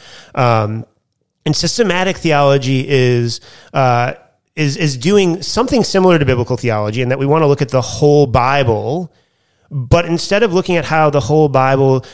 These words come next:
develops a particular theme, like, um, like,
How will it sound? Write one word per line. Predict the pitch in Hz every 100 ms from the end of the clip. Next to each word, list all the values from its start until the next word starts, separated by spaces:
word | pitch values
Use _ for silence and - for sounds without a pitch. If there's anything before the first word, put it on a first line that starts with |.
| -
develops | 135 131 135 123
a | 147
particular | 147 139 127 113
theme, | 104 - 147 143 143 139 123
like, | 117 113 110 - - - -
um, | - 120 113 110 104 104 -
like, | 165 127 117